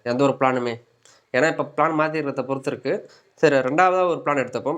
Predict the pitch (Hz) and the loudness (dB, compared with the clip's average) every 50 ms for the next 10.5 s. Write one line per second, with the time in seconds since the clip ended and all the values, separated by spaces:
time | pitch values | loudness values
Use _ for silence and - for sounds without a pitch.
0 | 165 - - 143 151 180 202 220 196 196 185 175 160 151 151 151 170 202 196 - | -4 -4 -2 2 4 4 4 4 4 0 0 0 0 0 2 2 0 -2 0 0
1 | 160 165 185 202 196 196 156 151 165 175 185 185 170 143 139 - 170 185 196 165 | 0 2 2 0 2 2 2 2 4 4 4 2 2 2 0 -4 -6 -6 -2 0
2 | 139 139 139 - - - _ _ _ _ _ 135 151 170 208 196 165 156 165 165 | 0 0 0 -2 -8 -18 _ _ _ _ _ -2 0 0 0 0 0 0 0 2
3 | 165 180 175 151 139 156 165 185 180 156 151 156 180 156 - 156 143 131 123 113 | 2 2 2 2 2 4 4 4 4 4 2 0 -4 -2 0 0 2 2 2 2
4 | 113 113 147 185 - - _ _ _ _ _ _ - 139 151 175 196 202 185 156 | 0 0 -2 -4 -6 -10 _ _ _ _ _ _ 2 2 4 6 4 4 4 4
5 | 147 160 185 202 202 196 185 170 165 160 170 160 147 139 - 139 135 139 131 127 | 4 4 4 4 2 0 0 -2 0 0 0 -2 0 0 -2 -2 0 0 -2 0
6 | 139 165 196 165 156 160 160 175 156 - 123 - 170 208 226 - - - _ _ | 2 2 2 4 2 2 2 0 -4 -6 -4 -2 -2 -2 -2 -4 -8 -18 _ _
7 | _ _ _ _ - 156 190 220 208 220 220 185 156 151 143 131 131 135 143 143 | _ _ _ _ -2 2 4 4 4 6 4 4 4 2 0 0 2 2 2 2
8 | 127 117 117 113 120 131 156 156 - - _ _ _ _ _ _ - 147 151 175 | 2 0 0 -2 -2 -2 -2 -4 -8 -14 _ _ _ _ _ _ -2 2 4 6
9 | 196 208 196 175 165 151 - 143 131 151 180 208 196 196 190 190 196 170 151 147 | 6 6 6 4 4 4 4 6 6 6 4 4 2 0 0 0 -2 -2 0 0
10 | 127 - 135 127 131 151 190 214 196 | 0 0 -2 0 2 2 2 2 0